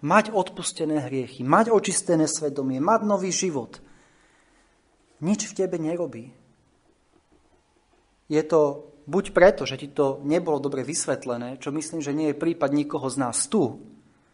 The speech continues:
alebo je to kvôli tomu, že máš slepé oči, že to nevidíš, že nevidíš tú hodnotu, ktoré má, ktorú má nebeské kráľovstvo.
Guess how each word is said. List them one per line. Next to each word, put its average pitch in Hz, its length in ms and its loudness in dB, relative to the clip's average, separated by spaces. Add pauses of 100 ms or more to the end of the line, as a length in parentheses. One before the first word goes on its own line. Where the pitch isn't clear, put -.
(1080)
alebo 151 320 2
je 131 80 -2
to 135 160 -12
kvôli 135 240 -10
tomu, 135 480 -6 (1120)
že 123 160 -8
máš 131 220 -4
slepé 147 420 -4
oči, 156 400 -6 (840)
že 135 160 -8
to 180 80 -4
nevidíš, 165 560 2
že - 0 -
nevidíš 196 480 2
tú 175 80 -2
hodnotu, 160 720 4 (240)
ktoré 143 320 0
má, 151 560 4
ktorú 143 320 0
má 156 160 6
nebeské 135 480 0
kráľovstvo. 139 800 -8